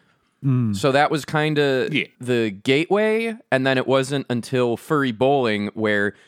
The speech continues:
Speaker 2: like, I visually saw a person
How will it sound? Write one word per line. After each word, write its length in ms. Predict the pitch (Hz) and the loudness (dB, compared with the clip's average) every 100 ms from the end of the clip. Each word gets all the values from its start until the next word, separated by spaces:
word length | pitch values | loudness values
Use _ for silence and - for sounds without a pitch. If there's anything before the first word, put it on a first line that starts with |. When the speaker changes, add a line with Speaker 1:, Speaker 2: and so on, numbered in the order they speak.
| _ | _
Speaker 2:
like, 300 | 107 107 - _ - | -4 -4 -4 _ -4
I 140 | 117 | -4
visually 840 | 110 123 160 143 131 117 107 104 101 _ _ _ _ _ _ _ _ _ | -2 -2 -2 0 -2 0 0 -2 -4 _ _ _ _ _ _ _ _ _
saw 400 | - - 156 160 123 | -8 0 2 2 0
a 80 | |
person 760 | 120 - 127 113 - 110 98 104 | -4 -2 -4 -2 -4 -2 -2 -6